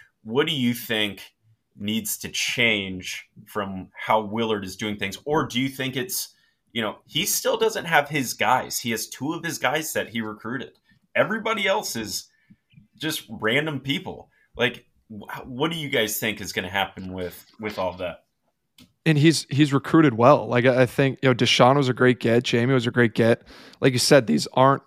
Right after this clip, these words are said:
Speaker 2: all of his guys, and you're gonna continue to see him build the roster the way he wants to play. And it is blasphemy. Like, a-, and I know there's a lot of Maryland fans that are gonna be listening to us. The same goes on the football side. Like,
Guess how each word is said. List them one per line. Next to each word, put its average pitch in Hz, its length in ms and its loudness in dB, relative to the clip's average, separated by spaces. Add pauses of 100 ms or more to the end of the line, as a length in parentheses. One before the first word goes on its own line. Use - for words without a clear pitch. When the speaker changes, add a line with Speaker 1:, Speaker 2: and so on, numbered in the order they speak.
(200)
Speaker 2:
all 123 220 4
of 123 80 2
his 123 180 2
guys, 120 380 6
and 123 100 0
you're 120 100 4
gonna 120 220 -4 (240)
continue 143 480 0
to 131 100 6
see 131 340 2
him 123 160 0
build 120 260 4
the 117 60 2
roster 113 440 4
the 113 80 2
way 113 300 2
he - 320 0
wants 113 300 -2
to 110 60 -6
play. 110 380 0 (480)
And 151 140 8
it 185 80 8
is 180 160 6
blasphemy. 127 500 2
Like, 120 300 0
a-, - 280 -2
and 127 120 4
I 127 40 6
know 139 120 8
there's 135 140 8
a 127 40 6
lot 127 140 8
of 120 40 2
Maryland 123 300 4
fans 123 300 -2
that 117 220 -2 (460)
are 120 160 -2
gonna 135 240 6
be 123 80 8
listening 120 360 4
to 120 200 4
us. 117 120 2
The 139 80 -2
same 175 280 4
goes 160 240 8
on 151 100 4
the 127 60 4
football 123 400 2
side. 110 420 -2
Like, 135 320 6